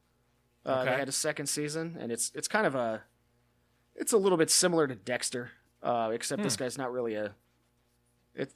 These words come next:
Speaker 1: it, I don't know. I don't wanna ruin the show for anybody, but I do recommend it. It's
Speaker 2: Yeah.
Speaker 1: a good show. There's only two seasons. But yeah, the content like that and, uh, Stranger Things was on, uh, Netflix. That was so good. Black Mirror, maybe the
Speaker 2: Yeah.
Speaker 1: best show on television.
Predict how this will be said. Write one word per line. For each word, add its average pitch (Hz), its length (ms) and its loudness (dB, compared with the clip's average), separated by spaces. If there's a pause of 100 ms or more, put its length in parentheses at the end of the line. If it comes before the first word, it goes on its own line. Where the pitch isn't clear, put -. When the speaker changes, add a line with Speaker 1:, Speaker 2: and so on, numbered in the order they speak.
(120)
Speaker 1:
it, - 180 -6
I 175 120 10
don't 120 140 4
know. 104 260 -4
I 147 100 2
don't 139 100 4
wanna 123 300 -4
ruin 147 400 0
the 135 40 0
show 139 240 0
for 139 160 -6
anybody, 127 340 -2
but 120 180 -4
I 120 80 -2
do 208 140 2
recommend 143 460 2
it. - 240 -2
It's - 180 -2
Speaker 2:
Yeah. 131 100 4
Speaker 1:
a 113 40 -2
good 143 120 0
show. 135 240 2
There's 131 180 -2
only 135 160 -4
two 147 140 -4
seasons. 131 420 -6 (480)
But 208 160 2
yeah, 185 320 8 (100)
the 151 80 -14
content 214 460 2
like 156 220 2
that 135 280 2
and, 104 360 -6 (440)
uh, 110 200 0
Stranger 147 580 -2
Things 104 420 -8
was 117 140 -8
on, 104 260 -8
uh, 107 220 -6
Netflix. 110 460 -8
That 135 120 -2
was 123 160 -4
so 147 180 0
good. 104 260 -6
Black 135 320 0
Mirror, 123 500 0 (460)
maybe 165 240 4
the 131 60 2
Speaker 2:
Yeah. 131 120 4
Speaker 1:
best 131 120 0
show 123 180 -2
on 101 60 -8
television. 107 580 -4